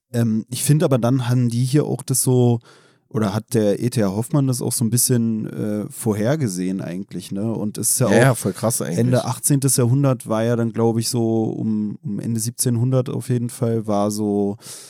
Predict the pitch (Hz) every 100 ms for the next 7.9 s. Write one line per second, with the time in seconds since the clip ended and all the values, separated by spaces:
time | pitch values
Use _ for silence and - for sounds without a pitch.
0 | _ - 107 104 - 135 139 185 180 170
1 | 175 185 135 117 113 110 113 107 107 147
2 | 165 175 180 190 170 113 139 160 _ _
3 | - - _ _ - 127 127 - 180 185
4 | - 123 120 117 110 - _ _ - 123
5 | 139 131 151 139 131 - 147 113 107 120
6 | 110 110 107 117 117 120 107 107 127 143
7 | 135 113 113 123 - 131 127 123 123